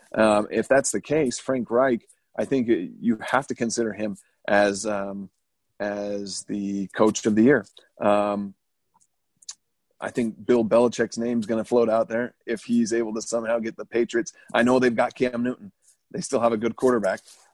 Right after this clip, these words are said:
But if he's able to get the Patriots, uh, right into the playoffs and in contention, his name's gonna float out there.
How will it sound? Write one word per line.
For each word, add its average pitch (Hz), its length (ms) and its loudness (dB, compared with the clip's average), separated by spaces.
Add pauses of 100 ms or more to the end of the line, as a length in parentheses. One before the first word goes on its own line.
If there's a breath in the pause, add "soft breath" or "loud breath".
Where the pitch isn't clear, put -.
But - 80 2
if 110 80 0
he's 120 240 4
able 117 220 4
to 110 100 0
get 120 140 -2
the 110 80 -12
Patriots, 117 500 -2
uh, 107 220 0
right 113 260 -4
into 117 160 -2
the 110 60 -2
playoffs 120 340 2
and 113 100 -6
in 110 120 -4
contention, 117 520 -10
his 110 180 -10
name's 110 200 -14
gonna 113 240 -14
float 117 260 0
out 113 180 -2
there. 117 240 -4